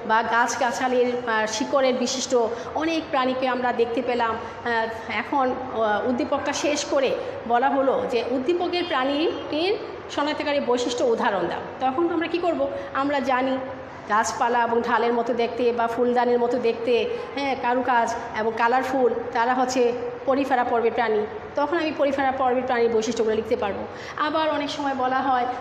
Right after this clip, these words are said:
যে সমুদ্রে প্রবাল গঠনে আমরা, আহ, সমুদ্র পাড়ে বেড়াতে গেলাম, সেখানে অনেক প্রবাল দেখতে পেলাম,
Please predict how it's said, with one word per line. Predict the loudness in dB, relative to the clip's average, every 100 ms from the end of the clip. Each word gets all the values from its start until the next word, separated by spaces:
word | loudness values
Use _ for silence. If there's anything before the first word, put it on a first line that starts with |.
| -2
যে | -2
সমুদ্রে | 0 0 0 0 0
প্রবাল | 2 2 2 0
গঠনে | 2 0 0 0 0
আমরা, | 0 -2 0
আহ, | -2 -4 -8 -4 -2
সমুদ্র | 0 0 0 0
পাড়ে | 0 2 2 2
বেড়াতে | 0 0 0
গেলাম, | 0 0 -2
সেখানে | -2 -4 -2 0
অনেক | 0 0 -2 -2 0
প্রবাল | 2 2 2
দেখতে | 0 0 0
পেলাম, | 0 0 0